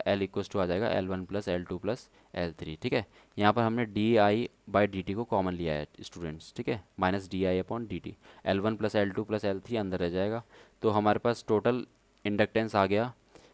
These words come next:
L equals to L one plus L two plus L three। तो सीरीज में हम जब इंडक्टर को जोड़ते हैं तो उस, उनका इंडक्टेंस इंक्रीज होता है, ठीक है ना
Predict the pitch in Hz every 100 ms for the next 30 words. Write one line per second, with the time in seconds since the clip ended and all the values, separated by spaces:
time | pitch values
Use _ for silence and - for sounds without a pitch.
0 | - 101 110 113 104 - 110 95 101 104
1 | 107 - 98 92 95 104 123 - 92 85
2 | - - _ _ - - 113 113 120 135
3 | 139 135 131 117 117 117 117 117 131 127
4 | 110 101 - 131 131 - - - 117 117
5 | 123 110 107 - 135 - 113 101 107 110
6 | 95 - 76 76 120 131 120